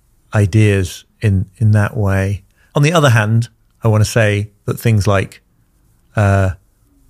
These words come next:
becoming a parent, even things like moving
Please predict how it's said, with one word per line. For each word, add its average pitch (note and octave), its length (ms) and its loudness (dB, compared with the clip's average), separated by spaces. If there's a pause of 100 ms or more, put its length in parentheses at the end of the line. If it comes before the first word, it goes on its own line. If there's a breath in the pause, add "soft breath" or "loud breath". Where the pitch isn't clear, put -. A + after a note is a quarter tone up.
(1300)
becoming G#2 280 0
a F#2 40 0
parent, A#2 400 2
even G#2 200 0
things G2+ 220 -2
like G2 240 -2 (220)
moving G#2 600 2